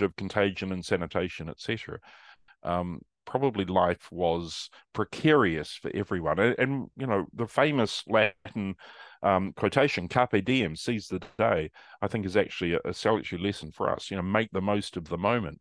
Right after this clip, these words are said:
I think they were much more aware, um, and I'm trying to think of the right word, but not open to death, but more, less,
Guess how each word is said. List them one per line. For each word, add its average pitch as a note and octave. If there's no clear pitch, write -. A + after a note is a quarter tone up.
I -
think -
they F#2+
were F2+
much G2
more F#2
aware, F2+
um, E2+
and A2+
I'm G2
trying G#2+
to F#2+
think G#2
of F#2
the F#2+
right D2+
word, G#2
but E2
not A#2
open A#2
to -
death, E2
but -
more, B2
less, -